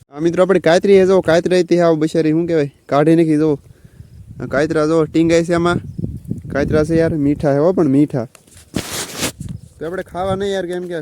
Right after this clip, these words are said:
ધરાઈ ગયા ખાઈ ખાઈને, તાલી ખાઈ. તો આમાં હે કાતરા ભાઈ, કોક કોક છે. આપણે પહેલાં એને મિત્રો કામ છે એ કરીએ પહેલાં,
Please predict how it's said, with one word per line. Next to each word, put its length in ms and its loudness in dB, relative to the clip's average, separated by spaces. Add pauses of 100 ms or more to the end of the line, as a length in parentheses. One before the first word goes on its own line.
(500)
ધરાઈ 260 -2
ગયા 120 -2
ખાઈ 200 -6
ખાઈને, 180 -16
તાલી 220 -10
ખાઈ. 160 -16 (1000)
તો 60 -16
આમાં 160 -12
હે 120 -8
કાતરા 340 -10
ભાઈ, 140 -10
કોક 180 -14
કોક 160 -16
છે. 320 -8 (1800)
આપણે 240 -8
પહેલાં 220 -6
એને 100 -6
મિત્રો 200 -8
કામ 280 -8
છે 120 -10
એ 100 -2
કરીએ 260 -8
પહેલાં, 260 -8